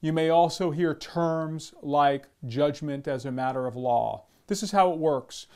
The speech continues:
The party moving for summary judgment says that all the facts that were put in before the court are not in dispute. Both sides agree. And because of that, the court can go ahead and rule as a matter of law.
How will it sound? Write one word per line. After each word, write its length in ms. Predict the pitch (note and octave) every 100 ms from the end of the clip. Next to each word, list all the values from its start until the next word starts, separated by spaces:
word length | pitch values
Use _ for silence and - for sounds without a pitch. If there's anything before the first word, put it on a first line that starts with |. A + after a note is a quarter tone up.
| -
The 80 | -
party 340 | - G3+ F#3+
moving 380 | G3 G3 F#3 F3
for 100 | F3
summary 400 | - G3+ F#3 F3+
judgment 460 | D#3 F#3+ F#3 F#3+ F3
says 340 | - G3+ F#3
that 320 | F#3+ F#3+ F#3 -
all 280 | A#3+ B3+ B3+
the 140 | A#3
facts 540 | A#3+ A#3 A3 G3 - -
that 140 | G3
were 120 | F#3+
put 200 | - G#3+
in 60 | G3
before 360 | F#3 - G#3+
the 80 | G3
court 420 | G3 - G#3 G#3
are 60 | F#3+
not 260 | F#3 G#3+ A3
in 120 | G3+
dispute. 720 | G3 - - G#3+ C#3 - - _ _ _ _ _
Both 300 | B2+ G3 G#3
sides 420 | G#3 G#3 F#3 F3 F3
agree. 540 | D3+ D#3 D3+ F#2 F#2 _ _ _ _ _ _ _ _ _ _ _ _ _
And 200 | F3 E3+
because 560 | D#3 E3 - A#3+ A#3 -
of 140 | D#3+
that, 420 | C#3 A#2+ A2+ G#2 - _ _
the 140 | D#3
court 420 | C#3+ - G3 F#3+ -
can 160 | E3
go 240 | C3+ E3+ D#3+
ahead 480 | C3+ F3 E3+ D#3
and 340 | - D#3 C#3+ C3
rule 540 | D#3 D#3 D3+ D3 - -
as 180 | C#3+ C#3+
a 60 |
matter 480 | C3+ C3+ C#3 C#3 C3
of 80 | B2
law. 400 | A#2+ G#2+ F2+